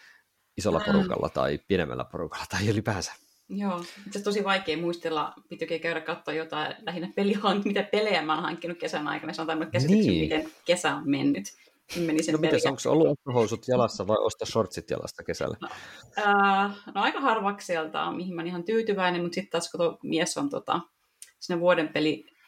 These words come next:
Speaker 2: äh, raadissa strategiapelien
Speaker 1: Aha.
Speaker 2: osalta, niin ne pelit tulee aina, hän nyt taitaa olla kolmatta vai neljättä vuotta, niin ne, niitä pelejä osataan odottaa niinku siinä toukokuussa. Sit kun ne tulee,
Speaker 1: Aivan.
Speaker 2: niin semmonen iso, iso kasa pelejä, joita pelata. Ja
Speaker 1: Kyllä.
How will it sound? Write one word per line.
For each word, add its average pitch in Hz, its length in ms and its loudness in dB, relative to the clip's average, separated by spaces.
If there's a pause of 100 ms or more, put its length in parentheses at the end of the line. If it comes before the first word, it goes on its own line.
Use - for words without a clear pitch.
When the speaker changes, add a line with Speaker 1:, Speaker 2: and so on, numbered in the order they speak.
Speaker 2:
äh, 151 220 -2
raadissa 160 520 0
strategiapelien 165 720 2
Speaker 1:
Aha. 147 60 -2
Speaker 2:
osalta, 165 280 2
niin 156 180 4
ne 180 200 2
pelit 165 280 2
tulee 160 260 4
aina, 151 300 2
hän 160 180 2
nyt 156 220 2
taitaa 156 200 -2
olla 160 100 -4
kolmatta 156 380 0
vai 156 100 4
neljättä 160 340 -2
vuotta, 190 260 -4
niin 165 140 -2
ne, 208 200 0
niitä 220 180 -2
pelejä 202 320 4
osataan 170 340 0
odottaa 160 380 0
niinku - 180 -4
siinä - 240 -6
toukokuussa. 202 680 2 (480)
Sit - 160 -12
kun - 100 -6
ne 262 80 2
tulee, 214 280 6
Speaker 1:
Aivan. 160 280 0
Speaker 2:
niin 160 160 0
semmonen 160 320 2
iso, 143 260 -2 (100)
iso 160 180 -2
kasa 160 320 -4
pelejä, 147 420 -2 (100)
joita 131 280 -6
pelata. 175 420 0 (920)
Ja 151 360 2
Speaker 1:
Kyllä. 85 200 6